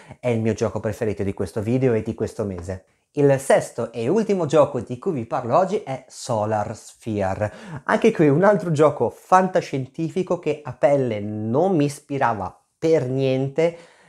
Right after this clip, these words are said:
me l'hanno mandato, l'ho provato e wow, me ne sono letteralmente innamorato.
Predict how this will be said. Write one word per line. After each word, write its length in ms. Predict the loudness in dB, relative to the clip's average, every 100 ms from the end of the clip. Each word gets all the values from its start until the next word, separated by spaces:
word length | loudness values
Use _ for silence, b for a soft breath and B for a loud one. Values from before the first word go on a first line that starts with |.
| B
me 180 | -4 0
l'hanno 240 | 2 2
mandato, 760 | 0 0 2 2 2 -2 -4 -6 -10
l'ho 320 | -2 0 0
provato 640 | -2 0 0 -2 -6 -8
e 300 | -10 -12 _ _ _ _ -14
wow, 560 | -6 -4 -4 -6 -8 -2
me 260 | 4 4
ne 100 | 4
sono 460 | -2 -2 -2 -2 -4
letteralmente 920 | -4 -4 -6 -6 -4 -6 -8 -10 -14 -8
innamorato. 720 | -4 -2 0 0 0 -4 -12